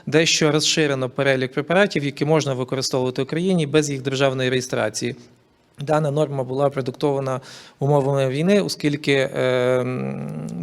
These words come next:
був, е, п-, після вторгнення повномасштабної Росії в Україну, в Україні виникла, е, різка,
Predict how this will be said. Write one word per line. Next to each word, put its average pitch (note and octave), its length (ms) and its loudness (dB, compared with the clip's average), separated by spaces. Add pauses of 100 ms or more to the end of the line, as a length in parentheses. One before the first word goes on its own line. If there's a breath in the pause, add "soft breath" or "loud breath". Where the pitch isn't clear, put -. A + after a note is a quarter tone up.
(120)
був, D3+ 260 0
е, C3 220 2
п-, C#3+ 180 -4
після C#3 640 0
вторгнення C#3 540 -2
повномасштабної C3 680 -4
Росії C3 260 -4
в C3 60 -6
Україну, F3 460 0 (500 loud breath)
в C#3 100 -6
Україні E3 340 4
виникла, D3+ 680 2
е, C#3 440 2
різка, D3+ 500 2